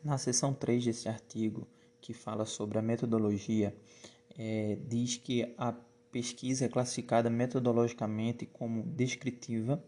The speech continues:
dedutiva e indutiva, aplicada, qualitativa e quantitativa, e documental.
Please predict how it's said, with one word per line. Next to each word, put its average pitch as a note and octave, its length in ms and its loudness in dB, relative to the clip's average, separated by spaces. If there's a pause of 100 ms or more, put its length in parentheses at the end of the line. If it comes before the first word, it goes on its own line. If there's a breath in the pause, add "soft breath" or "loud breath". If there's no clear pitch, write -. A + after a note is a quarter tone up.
(140)
dedutiva C#3 880 2 (280)
e C3+ 80 -2
indutiva, A2+ 760 -2 (520 loud breath)
aplicada, A2+ 920 0 (240)
qualitativa C3 960 0
e B2 80 -2
quantitativa, A#2+ 880 -4 (220)
e A2+ 80 -2
documental. B2 720 0